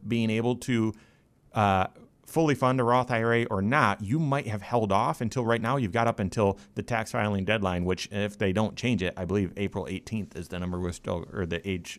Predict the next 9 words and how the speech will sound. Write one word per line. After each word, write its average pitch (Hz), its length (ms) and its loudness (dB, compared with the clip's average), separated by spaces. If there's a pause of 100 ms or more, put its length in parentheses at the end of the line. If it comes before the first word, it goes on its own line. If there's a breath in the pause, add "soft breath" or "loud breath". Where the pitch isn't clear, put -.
date 110 420 2
we're 110 160 -2
still 110 200 -4
going 107 280 -4
with 82 120 -8
this 78 200 -12
year. - 100 -16 (500 soft breath)
So, 87 560 4 (460 soft breath)
um, 104 600 4